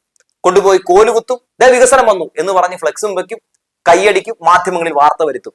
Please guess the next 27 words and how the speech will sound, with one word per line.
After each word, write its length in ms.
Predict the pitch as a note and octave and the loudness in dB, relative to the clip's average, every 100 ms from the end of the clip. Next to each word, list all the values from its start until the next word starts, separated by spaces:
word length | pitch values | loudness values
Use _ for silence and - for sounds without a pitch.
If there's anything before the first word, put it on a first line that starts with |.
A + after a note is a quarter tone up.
| _ | _
എന്നാൽ 240 | B2+ C#3+ C3+ | -10 -4 -4
അതൊന്നുമല്ല 680 | B2 B2 F3 C#3+ C3+ B2+ _ _ - | -2 -6 -6 -6 -4 -6 _ _ -12
ഈ 120 | F3 | -8
സമയത്ത് 540 | F#3+ C#3+ C#3 C3+ C#3 C#3 _ _ - | -4 -4 -6 -8 -8 -10 _ _ -8
ഈ 140 | G#3+ | -6
ഗവൺമെന്റും 640 | D#3 - D#3 D#3+ D#3 D3 D3 D#3+ | -2 0 2 0 -6 -8 -10 -10
ഈ 200 | G3 A#3 _ | -10 -10 _
ഗവൺമെന്റുമായി 680 | C3 E3 E3+ G3+ G#3 G#3 F#3+ F3 | -6 2 2 2 0 -2 -2 0
ബന്ധപ്പെട്ട് 480 | D3+ F3 B3 G#3 G3 | -2 0 0 0 -4
നിൽക്കുന്ന 280 | E3+ E3 D#3+ | -6 -8 -6
ആളുകളും 400 | C3 D3 D3 C#3 - | -4 -4 -6 -12 -8
ചെയ്തുകൊണ്ടിരിക്കുന്നത്. 720 | C3 C3 C3+ A2+ A#2 G2+ - _ _ _ _ _ _ _ _ _ _ - | -8 -8 -10 -12 -14 -18 -20 _ _ _ _ _ _ _ _ _ _ 0
നോക്കൂ, 240 | B3 D#4 | 2 2
ഇത്തരത്തിലുള്ള 440 | B3 D4 C#4+ D4 C4+ | 0 0 2 2 2
സംഭവം 440 | G3+ G#3 A#3 C3 - - | 2 4 2 2 -2 -2
അവിടെ 200 | E3+ B3 | 2 4
നടക്കുമ്പോഴും 600 | A3+ G#3+ - A3+ F#3 D#3+ - | 2 2 0 0 0 -2 -2
അതിനെ 220 | D#3+ A#3+ | 0 2
മാർക്കറ്റ് 340 | A#3+ G#3+ - - | 2 2 0 -2
ചെയ്യാൻ 260 | A3+ F#3+ C#3+ | -2 0 0
ഗവൺമെന്റ് 400 | F3+ A3+ A#3 G3 | 0 0 0 0
ഒരു 160 | G3+ - | 0 -4
ഘട്ടത്തിൽ 320 | F3 - C#4 | -6 -4 -2
പോലും 260 | - G3 D#3 | 2 0 0
ശ്രമം 260 | - F3 | -2 0
നടത്തിയിട്ടില്ല. 420 | F3 D#3+ D#3 A#2+ G#2+ - _ _ _ _ _ _ _ _ _ _ _ | 0 -4 -8 -14 -16 -18 _ _ _ _ _ _ _ _ _ _ _
നോക്കൂ, 380 | - E4 C#4+ - | 0 2 0 -2